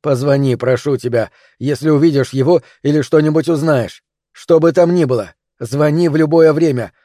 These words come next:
хоть среди ночи, да?» Милли сунула листок в карман. «Конечно, позвоню». Петр кивнул и, понурив голову, пошел к выходу. Милли остановила его.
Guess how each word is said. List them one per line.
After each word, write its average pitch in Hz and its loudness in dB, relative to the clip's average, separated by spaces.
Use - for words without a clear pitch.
хоть 180 0
среди 180 2
ночи, 143 -2
да?» 160 0
Милли 151 0
сунула 170 0
листок 139 -4
в - -20
карман. 117 -4
«Конечно, 151 -4
позвоню». 127 -4
Петр 127 -2
кивнул 127 -4
и, - -12
понурив 151 -2
голову, 156 0
пошел 131 -4
к - -16
выходу. 90 -12
Милли 151 -2
остановила 135 -2
его. 101 -12